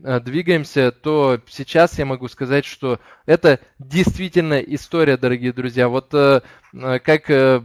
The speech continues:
матери вспоминают, э, детей, что вот они только начинали ползать там и так далее. Так вот, сегодня можно посмотреть, э, на двадцать седьмое ноября анкерную опору, либо на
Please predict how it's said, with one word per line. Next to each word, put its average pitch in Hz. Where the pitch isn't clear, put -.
матери 165
вспоминают, 156
э, 127
детей, 135
что 127
вот 143
они 135
только 127
начинали 123
ползать 151
там 113
и -
так 127
далее. 139
Так 170
вот, 165
сегодня 196
можно 160
посмотреть, 156
э, 131
на 131
двадцать 127
седьмое 151
ноября 139
анкерную 147
опору, 170
либо 139
на 127